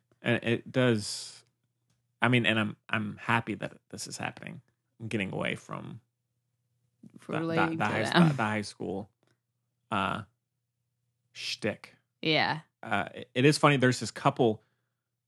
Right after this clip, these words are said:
Speaker 1: who comes in. The, I guess they go to Orange High School, but they come in pretty much every day and get the same thing. And for, for the most part, they're pretty nice.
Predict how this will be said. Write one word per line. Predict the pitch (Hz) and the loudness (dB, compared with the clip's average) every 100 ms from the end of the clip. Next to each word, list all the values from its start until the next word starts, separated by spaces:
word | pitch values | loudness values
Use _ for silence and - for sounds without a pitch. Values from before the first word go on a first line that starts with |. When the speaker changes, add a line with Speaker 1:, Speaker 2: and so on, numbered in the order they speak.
| _ _ _ _ _ | _ _ _ _ _
Speaker 1:
who | 113 | -6
comes | 110 113 107 107 | -2 0 0 0
in. | 104 101 - - _ - - - | 0 -2 -4 -12 _ -20 -20 -8
The, | - - | -6 -2
I | |
guess | 110 110 | -2 -4
they | 110 | -4
go | 104 | -2
to | 98 | -2
Orange | 98 - | -2 -2
High | 101 | -2
School, | 107 - 107 | -4 -4 -4
but | - | -4
they | 113 | -4
come | - 117 | -2 -2
in | 107 | 0
pretty | - 139 | 0 0
much | 107 | 2
every | 127 120 | 2 2
day | 101 101 | 2 0
and | 107 | 0
get | 101 | -4
the | - | -4
same | - 107 104 | -4 -2 0
thing. | 104 101 101 _ _ _ _ _ _ _ _ _ _ | -2 -2 -6 _ _ _ _ _ _ _ _ _ _
And | 113 104 98 98 - _ _ | 2 2 0 -4 -10 _ _
for, | - 208 - | -4 -4 0
for | 180 | 0
the | 156 | 2
most | 107 - | 2 0
part, | 104 98 | -4 -4
they're | - | -10
pretty | - 113 | -8 -6
nice. | 104 95 101 - | -4 -4 -6 -12